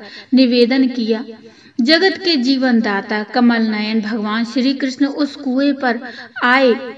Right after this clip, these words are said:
और अनायास ही उसको बाहर निकाल लिया। भगवान श्री कृष्ण के कर कमलों का स्पर्श करते ही उसका गिरगिट रूप जाता रहा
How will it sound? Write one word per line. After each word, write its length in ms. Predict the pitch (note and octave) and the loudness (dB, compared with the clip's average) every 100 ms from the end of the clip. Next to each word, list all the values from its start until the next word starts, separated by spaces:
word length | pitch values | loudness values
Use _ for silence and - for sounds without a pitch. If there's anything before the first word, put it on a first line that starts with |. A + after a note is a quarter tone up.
| B3 - | -18 -4
और 220 | D4+ C#4+ C#4 | 2 4 2
अनायास 800 | C#4+ D4 D4 C#4+ B3+ A3+ A3 A#3+ | 2 4 6 6 4 4 2 0
ही 380 | G#3 A3+ G#3 - - A3+ | 0 0 -2 -8 -16 -6
उसको 320 | C4+ - B3 | -6 0 2
बाहर 380 | A3 A#3 A3+ A#3 | 2 2 2 0
निकाल 420 | G#3+ G3+ G#3 A3 | 0 -4 -2 0
लिया। 380 | A#3 G#3 G3+ - G3+ - - _ _ _ - - - B3+ | 0 -2 -4 -8 -16 -20 -20 _ _ _ -20 -20 -2 2
भगवान 340 | C4 E4 F4+ | 4 4 2
श्री 220 | F#4+ F#4 | 0 -4
कृष्ण 420 | F4 F4 D4 E4+ | -4 -8 -2 0
के 180 | D4 D#4 | 0 -2
कर 280 | D4+ D#4 D4 | -2 0 0
कमलों 440 | D4+ B3+ B3 C4 | 0 0 0 0
का 220 | B3+ C4 B3+ | -2 -4 -6
स्पर्श 460 | B3+ B3 A#3 A#3 A#3 | -6 -6 -6 -6 -6
करते 340 | G#3+ G#3+ B3+ | -6 -2 -2
ही 340 | A#3 G#3+ - - - | 0 -4 -6 -18 -6
उसका 380 | D4 C#4 D4 B3 | -2 -2 0 0
गिरगिट 520 | G#3+ A#3 A3+ A#3+ A#3 | 2 2 2 0 -2
रूप 320 | G#3+ A3+ A3 | -2 -2 -2
जाता 400 | G3+ G#3+ G#3 G#3+ | -4 -2 -2 -4
रहा 340 | C#4 A#3 B3+ | -4 -2 -2